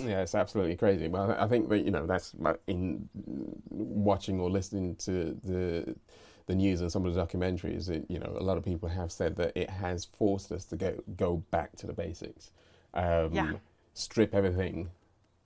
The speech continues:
Speaker 1: uh, away. And essentially, y-, you know, what covid has done is, um, put an em-, em-, emphasis on the fact that, you know, we have to work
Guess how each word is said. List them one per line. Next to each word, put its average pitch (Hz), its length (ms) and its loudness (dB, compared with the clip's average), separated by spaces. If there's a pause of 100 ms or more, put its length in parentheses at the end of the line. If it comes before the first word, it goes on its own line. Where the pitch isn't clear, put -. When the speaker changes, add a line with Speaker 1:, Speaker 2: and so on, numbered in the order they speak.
(120)
Speaker 1:
uh, 90 260 4
away. 92 540 0 (480)
And 87 420 0
essentially, 90 920 -2
y-, - 120 -2 (240)
you 92 200 -2
know, 85 180 -2 (100)
what 92 340 0
covid 90 400 0 (140)
has 82 120 -2
done 98 500 -2
is, 87 380 -6 (440)
um, 87 680 -2 (1700)
put 139 100 4
an 104 100 6
em-, 117 300 4
em-, 123 160 0 (120)
emphasis 107 580 -2 (300)
on 104 120 2
the 95 140 0
fact 90 200 -6
that, 90 180 -2 (320)
you 98 100 0
know, 85 160 2 (320)
we 104 240 4
have 87 360 -2
to - 80 -4
work 95 360 4